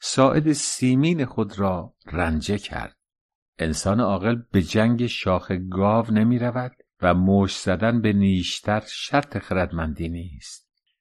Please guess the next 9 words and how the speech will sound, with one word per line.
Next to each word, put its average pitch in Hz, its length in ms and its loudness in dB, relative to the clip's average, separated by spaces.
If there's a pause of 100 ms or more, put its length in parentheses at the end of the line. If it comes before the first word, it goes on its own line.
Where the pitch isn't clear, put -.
نباید 82 300 0
فراموش 95 520 0
کنیم 104 260 2
که 98 160 -2
آنها 98 260 2
دارند 104 560 4
و 98 60 2
ما 98 140 2
نداریم، 117 640 0